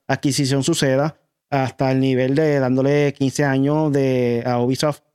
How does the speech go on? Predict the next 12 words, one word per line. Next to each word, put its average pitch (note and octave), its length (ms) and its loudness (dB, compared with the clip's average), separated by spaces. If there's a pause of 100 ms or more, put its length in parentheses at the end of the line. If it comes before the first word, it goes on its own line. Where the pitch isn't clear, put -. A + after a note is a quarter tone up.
(160)
de B2+ 160 -2
los A#2+ 100 -2
juegos A#2+ 400 0
de C3 400 0
Activision B2+ 440 -2
Blizzard B2 320 0 (400)
dentro A#2+ 340 -2
de B2+ 100 0
su, B2 680 0 (480)
eh, A#2+ 480 0
plataforma. C3 720 0 (200)
So, A#2 560 -2